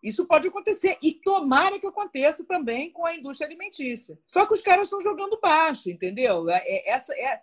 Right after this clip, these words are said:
Quando eu olhei, falei assim, "Mas peraí, o que que é isso? O que que os caras estão pedindo, sabe?" Então, ele, eles criticam que no guia tem uma frase que fala, assim, de, de ingredientes desconhecidos, que isso não era uma coisa científica, e até dizem assim: não, as nossas avós e, e, e, e, e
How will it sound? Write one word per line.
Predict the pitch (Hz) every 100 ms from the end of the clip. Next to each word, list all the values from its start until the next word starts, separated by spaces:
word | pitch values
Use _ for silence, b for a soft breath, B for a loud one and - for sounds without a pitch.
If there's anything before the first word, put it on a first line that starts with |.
| -
Quando | 415
eu | 466
olhei, | 285 226 320
falei | 320 311
assim, | 320
"Mas | 330 359
peraí, | 440 440 381
o | 311
que | 480
que | -
é | 427
isso? | 294 269
O |
que | 403
que | 466
os | -
caras | 381 349
estão | - 294
pedindo, | - 208 180 185 170 156
sabe?" | 151 175 208 b b b 202
Então, | 180
ele, | 294 294
eles | 269 269 -
criticam | 277 254 - 277 392 294 254
que | 254
no | 233
guia | 175 233 330 359 160 -
tem | - 214
uma | 202
frase | 196 190 208 233 202
que | 214
fala, | - 202 208 202
assim, | 214 190
de, | 170 196 180 -
de | 220
ingredientes | 254 254 254 202 226 254 359 285 240
desconhecidos, | 285 - - 277 277 - - 240 208 160 -
que | -
isso | 226 240
não | 240
era | 233
uma | 240
coisa | - 226 214
científica, | 233 208 - 294 - 302 -
e | 277
até | 294 370 440
dizem | 330 330
assim: | 392 294
não, | 302 285
as | 233
nossas | 220 285 277
avós | 262 220 220 277 240
e, | 240 - _ -
e, | 233
e, | 233 202 180 180 370 -
e, |
e | 175